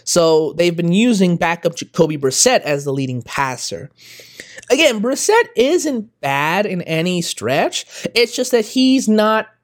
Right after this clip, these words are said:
a, a general on the field, or I guess in better terms,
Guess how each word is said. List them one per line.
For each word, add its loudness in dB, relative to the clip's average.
a, 2
a 4
general 0
on 0
the 0
field, 2
or 4
I 4
guess 0
in -2
better 4
terms, -2